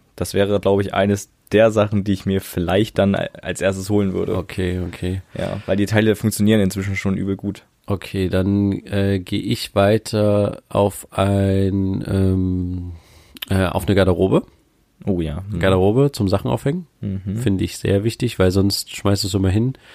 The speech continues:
Speaker 2: Bei mir aktuell fehlt noch eigentlich ein, äh, gutes Schuhregal.
Speaker 1: Mhm.
Speaker 2: Deswegen stehen gerade übelst viele Schuhe bei uns im Flur.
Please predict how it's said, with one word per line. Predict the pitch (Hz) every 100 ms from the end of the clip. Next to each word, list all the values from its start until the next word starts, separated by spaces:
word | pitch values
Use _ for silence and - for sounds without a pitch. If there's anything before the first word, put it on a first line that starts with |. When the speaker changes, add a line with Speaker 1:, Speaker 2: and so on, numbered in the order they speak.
| - - _ _
Speaker 2:
Bei | 95 95
mir | 98 110
aktuell | 107 - 110 101 101
fehlt | - 104 101
noch | 101 -
eigentlich | 95 101 101 -
ein, | 98 95
äh, | 101 98 95 92
gutes | - 98 101
Schuhregal. | - 110 113 110 110 120 127 - -
Speaker 1:
Mhm. | 107 107 127
Speaker 2:
Deswegen | 95 98 95
stehen | - 95
gerade | 98 95 110
übelst | 101 104 -
viele | 101 95
Schuhe | - 113
bei | 110 104
uns | 101
im | 110
Flur. | - 113 113